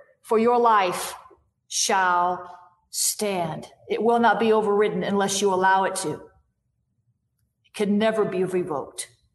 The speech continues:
So we thank you, Lord, today that we can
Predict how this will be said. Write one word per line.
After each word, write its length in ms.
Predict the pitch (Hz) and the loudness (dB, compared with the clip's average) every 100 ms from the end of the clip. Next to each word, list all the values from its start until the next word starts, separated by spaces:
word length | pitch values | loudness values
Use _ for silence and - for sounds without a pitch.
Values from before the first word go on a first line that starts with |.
| _ _ - | _ _ -12
So 180 | - 196 | -4 0
we 120 | 196 | 0
thank 340 | 196 202 208 208 | 0 0 -2 0
you, 80 | |
Lord, 220 | 185 180 170 | 2 2 0
today 500 | 160 156 156 - - _ _ _ _ _ _ _ _ _ _ _ _ _ | -2 -4 -8 -14 -20 _ _ _ _ _ _ _ _ _ _ _ _ _
that 140 | 196 196 | -2 0
we 120 | 226 | 0
can 400 | 220 185 170 | 0 -2 -2